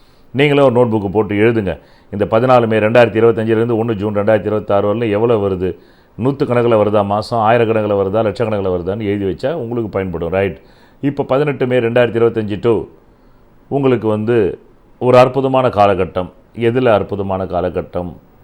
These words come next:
உங்களுக்கு வந்து தொழில் முடக்கம். அது என்ன அற்புதமான காலகட்டமா? தொழில் முடக்கம் என்பது அற்புதமான காலகட்டமா? கிடையாது. தொழில் முடக்கம் என்பது அற்புதமான காலகட்டம் கிடையாது.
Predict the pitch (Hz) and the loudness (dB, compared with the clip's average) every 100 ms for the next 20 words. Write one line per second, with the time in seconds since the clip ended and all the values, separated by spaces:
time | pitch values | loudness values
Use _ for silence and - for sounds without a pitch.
0 | _ _ _ - 107 113 107 92 95 95 | _ _ _ -12 -8 -2 -2 -2 -6 -4
1 | 113 - - 123 127 143 117 113 123 127 | -6 -8 -4 -2 -2 -2 -2 -2 -2 -4
2 | 113 90 98 104 107 95 104 104 101 95 | -6 -4 -2 0 0 -2 -4 -4 -4 -4
3 | 90 90 78 76 85 101 - - 120 139 | -4 -4 -6 -10 -12 -14 -16 -4 -2 -2
4 | 110 113 127 135 120 110 120 113 92 110 | -2 -4 -2 -4 -4 -4 0 0 0 -4
5 | 107 104 92 92 87 78 82 87 107 - | -2 -4 -2 0 0 -4 -6 -8 -10 -6
6 | 139 156 139 - - _ _ _ _ _ | 2 4 4 0 -10 _ _ _ _ _
7 | _ _ - 135 151 123 131 135 131 113 | _ _ -4 -2 0 0 -2 -2 -6 -4
8 | 123 151 123 127 123 127 123 120 123 113 | 0 2 2 0 -4 -2 -2 0 0 -2
9 | 113 113 110 123 135 107 | -4 -6 -6 -4 -2 -2